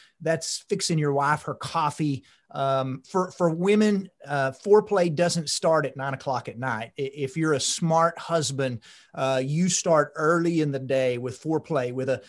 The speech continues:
a good morning text, a good morning beautiful text. And it's just something that goes on all day long. And, and that leads into what men consider to be foreplay,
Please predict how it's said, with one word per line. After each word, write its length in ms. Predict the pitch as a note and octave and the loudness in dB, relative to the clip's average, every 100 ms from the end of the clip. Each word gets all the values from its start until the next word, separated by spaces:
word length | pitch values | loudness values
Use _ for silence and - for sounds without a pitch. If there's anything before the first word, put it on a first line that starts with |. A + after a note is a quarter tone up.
| - - - - F#3+ | -20 -20 -20 -10 -2
a 60 | |
good 200 | D#3 F#3+ | 4 6
morning 360 | E3+ F#3+ F3+ D3+ | 6 4 2 0
text, 500 | - C3 A2 - D3 | -2 -6 -6 -10 -8
a 40 | |
good 160 | C3+ C3+ | -6 -4
morning 260 | D#3 D#3 | -2 -2
beautiful 460 | C3 D#3+ E3 - C#3+ | -2 0 0 0 -2
text. 460 | - B2+ A2 - C#3 | -4 -8 -8 -6 -4
And 100 | D#3+ | -4
it's 200 | E3 - | -4 0
just 240 | G3 - | 2 2
something 360 | G#3+ G#3+ G3+ F#3 | 0 0 0 -2
that 160 | E3+ | 2
goes 260 | E3+ F3 E3+ | 2 2 2
on 300 | E3+ D#3+ D#3 | -2 -2 -4
all 280 | D#3 D#3 E3 | -4 -2 -2
day 240 | D3 D3 C#3 | -2 -2 0
long. 540 | C#3+ D3+ C3+ A#2+ A#2 - - - _ | 2 2 2 0 -6 -14 -20 -20 _
And, 160 | E3 E3 | -4 -2
and 260 | E3+ D#3+ - | -2 -2 0
that 320 | G3+ G#3 A#3 F#3+ | 2 2 2 -2
leads 360 | F#3 G3+ D#3 | -2 0 0
into 260 | F3 E3 D#3+ | 0 0 2
what 260 | E3+ D#3+ D#3 | 2 2 2
men 480 | D#3+ F3+ C#4+ A3 | 4 4 4 4
consider 520 | D#3 D#3+ D3 C3+ C#3 C3 | 4 0 0 0 0 0
to 60 | C3 | -4
be 100 | B2 | -4
foreplay, 640 | D3+ C3+ - D3 C3 A#2+ | 0 0 2 0 0 -2